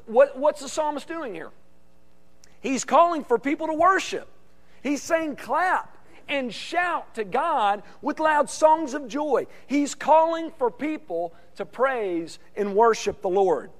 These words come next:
Listen to Psalm one hundred, verse one. "Make a joyful noise to the Lord, all the earth." The psalmist is calling for all people everywhere to make a joyful noise to the Lord.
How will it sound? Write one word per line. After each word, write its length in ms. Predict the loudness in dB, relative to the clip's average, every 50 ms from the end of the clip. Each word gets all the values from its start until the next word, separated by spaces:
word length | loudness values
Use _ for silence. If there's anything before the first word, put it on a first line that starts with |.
| -20 -20 -20 -20 -20 -20 -20 -20 -10 -2
Listen 240 | -2 -2 -2 0 -4
to 80 | -2 -2
Psalm 320 | 2 2 2 2 2 0
one 140 | 0 0 0
hundred, 320 | 0 0 0 -2 -4 -2
verse 260 | 0 0 0 0 -2
one. 380 | -6 -4 -2 -2 -2 -4 -8 -12 -20 -20 -20 -20 -20 -20 -20 -20 -16 -6
"Make 300 | 2 2 2 2 4 4
a 160 | 4 4 4 2
joyful 640 | 0 -4 0 2 2 2 2 0 0 -2 -4 -2
noise 400 | 0 0 2 2 2 2 0 -2
to 140 | -6 -8 -4
the 100 | -4 -2
Lord, 440 | -2 -2 -2 0 2 2 2 0 -2 -8 -16 -18 -14 -2 6
all 360 | 8 10 12 12 12 12 12
the 160 | 10 6 2
earth." 420 | 4 6 6 6 4 2 -4 -10 -16 -20 -20 -20 -20 -20 -20 -20 -20 -20 -20 -20 -20 -20 -20 -20 -20 -20 -20 -20 -20 -20 -20 -10 -2
The 120 | 0 0 0
psalmist 680 | 2 6 6 6 6 6 4 2 0 -2 -4 -4 -6
is 140 | -6 -4 0
calling 300 | 0 0 0 0 -4 -4
for 200 | 0 2 2 4
all 320 | 6 8 8 10 10 8
people 600 | 6 2 -8 -8 -8 -8 -8 -8 -6 -6 -6 -8 -10 -16 -20 -14 -6 -2
everywhere 800 | 0 0 0 2 2 2 2 2 2 2 2 2 -2 -4 -12 -18 -20 -20 -20 -20 -20 -20 -14 -6
to 100 | -4 0
make 240 | 2 2 2 4 4
a 80 | 2 2
joyful 500 | 2 2 -2 0 0 -2 -4 -4 -6 -4
noise 320 | -2 -2 0 -2 -2 -4
to 120 | -6 -8 -4
the 80 | -2
Lord. 280 | -2 -2 -2 -2 -6